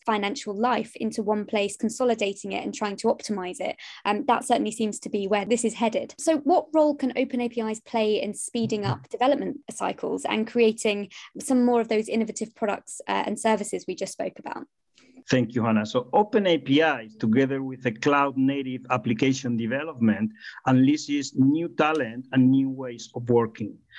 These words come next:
Speaker 2: So tech capabilities and solutions attract new workers and provide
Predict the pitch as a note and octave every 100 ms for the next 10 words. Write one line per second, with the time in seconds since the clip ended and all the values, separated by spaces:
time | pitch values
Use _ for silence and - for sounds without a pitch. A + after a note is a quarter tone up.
0 | - - - D3 C#3 - - G3+ - F#3
1 | D3+ D3+ B3 F#3 - A2+ G#2+ - C3+ C3+
2 | B2+ D#3 F3+ - A2 B2+ - B2+ - D3
3 | C3+ C3+ C3+ D3+ C#3+ C#3 - - G3+ A#3+
4 | - - - C3 C3+ C3 C#3 C#3+